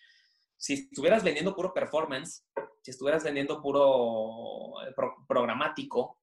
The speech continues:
sí. ¿Eh? Mientras más visitas, más clics, más impresiones, más lo que tú quieras. Pero ese no es el modelo de negocio. Ningún periódico se va a mantener de eso.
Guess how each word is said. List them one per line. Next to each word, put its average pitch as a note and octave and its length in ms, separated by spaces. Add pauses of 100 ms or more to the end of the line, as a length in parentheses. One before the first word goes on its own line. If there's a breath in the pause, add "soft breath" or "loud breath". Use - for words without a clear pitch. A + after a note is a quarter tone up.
sí. A#3 720 (1700)
¿Eh? G#3 180 (140)
Mientras B2 360
más D#3 200
visitas, D3+ 400
más C#3 180
clics, C#3 320
más C#3 160
impresiones, C3+ 500
más C3+ 140
lo C3+ 80
que C3 100
tú B2+ 120
quieras. - 320 (1200 loud breath)
Pero D#3 240
ese D#3+ 180
no F3+ 60
es F3 80
el F3+ 80
modelo D#3 260
de D3 80
negocio. D3 420
Ningún C#3+ 520
periódico E3 320
se C#3+ 100
va B2+ 60
a C#3+ 40
mantener C#3 380
de C#3 120
eso. - 280